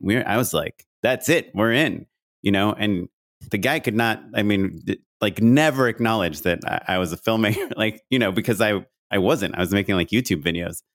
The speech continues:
Um, and it's, sometimes you have access to these people in really high positions, but there's not really much you can do with them. But at other times you are, there is something that you could do with them. You can collaborate on something, but it feels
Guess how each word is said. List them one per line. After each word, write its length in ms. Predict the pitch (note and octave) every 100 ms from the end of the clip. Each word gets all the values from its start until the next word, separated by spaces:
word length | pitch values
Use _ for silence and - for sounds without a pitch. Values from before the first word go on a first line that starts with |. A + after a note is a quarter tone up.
| _ _ _ -
Um, 380 | G2 F2+ E2 - _
and 140 | G2+
it's, 160 | F#2+ -
sometimes 400 | C3 E3 D3 G#2
you 120 | G#2
have 140 | A2 G#2+
access 420 | A2+ - A#2 -
to 180 | G2+ F2+
these 320 | F#2 E2 D#2 _
people 440 | - D3 - F2 F2
in 120 | F#2
really 180 | G2+ G2
high 160 | G2
positions, 520 | F#2+ F2+ C3 G#2+ F#2+ F2
but 220 | F2+ - _ _ _ _
there's 160 | G2 G2+
not 160 | A#2 A2
really 160 | G#2
much 280 | G2+ G#2 -
you 80 | G2
can 120 | G#2
do 100 | E3
with 140 | F#3+ A2+
them. 340 | G#2 G#2 G2+ - _ _ -
But 120 | G2
at 100 | -
other 220 | C#3 F#3+
times 440 | C#3+ A2 G#2 F#2
you 220 | G2+ G2+ -
are, 640 | A2 B2+ C#3 B2+ A#2 - _ _ _ _ _
there 140 | G#2+
is 240 | A2 G#3 A3+
something 360 | C3+ A2 G#2
that 120 | G2 G2+
you 80 |
could 160 | F#2+ F#2+
do 160 | F#2+ F#2
with 120 | F2
them. 220 | E2+ F#2
You 80 | F2
can 140 | F2
collaborate 500 | - F#2+ F#2 F2+ F2+
on 140 | F2+ F2
something, 460 | F2 E2+ F2 F2+ - - - _
but 100 | G2
it 180 | F2+ E2+ -
feels 720 | - G#2+ G#2 G2 F2+ -